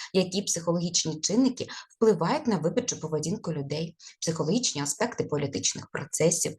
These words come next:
як мас-медіа впливають на психіку, на поведінку людей, зокрема через механізми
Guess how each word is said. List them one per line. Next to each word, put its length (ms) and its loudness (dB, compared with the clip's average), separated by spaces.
як 320 2
мас-медіа 720 4
впливають 600 2
на 120 2
психіку, 640 -4
на 240 4
поведінку 640 -2
людей, 400 -10
зокрема 600 2
через 340 0
механізми 760 -2